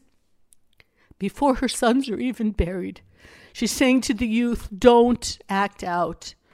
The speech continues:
Don't do that. It doesn't help anybody. It doesn't help anybody. Be good, be better." Just like a few weeks ago, another woman,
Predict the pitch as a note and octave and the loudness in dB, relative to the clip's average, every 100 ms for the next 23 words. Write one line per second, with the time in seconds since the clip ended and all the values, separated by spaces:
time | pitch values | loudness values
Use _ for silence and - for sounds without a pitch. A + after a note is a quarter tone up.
0 | _ _ _ - A#3 A#3 A#3 A#3 A3+ G3+ | _ _ _ 4 4 4 0 -2 -2 0
1 | F3+ G3 G#3 G#3+ G#3+ G3+ G3+ G3 E3+ E3+ | -2 -4 -4 -2 -2 -2 -4 -6 -6 -8
2 | E3+ D#3 D#3 D#3 - - - G3+ F#3 G3 | -8 -10 -10 -12 -16 -16 -8 -6 -4 -4
3 | F#3 F3 E3+ F3 E3 D#3+ D#3+ - _ _ | -6 -8 -8 -8 -8 -12 -12 -16 _ _
4 | G#3+ F3+ G#3 F#3 E3 - - F3 F#3 F3+ | -8 -6 -4 -4 -6 -10 -14 -10 -8 -8
5 | E3 F3 _ - - - _ _ _ _ | -8 -12 _ -20 -20 -20 _ _ _ _
6 | F3+ B3 C4 - A#3 A3+ A#3 - G#3+ - | -6 2 2 0 0 0 0 -6 -12 -6
7 | A3+ A3+ A3 - G3+ F#3 E3 D#3+ - - | -4 -4 -6 -10 -10 -6 -4 -6 -10 -20
8 | _ _ _ _ _ _ - G#3+ A3+ A#3 | _ _ _ _ _ _ -8 -2 2 2
9 | A#3+ F3+ E3 D#3+ E3 B3 | 2 0 -4 -6 -8 -12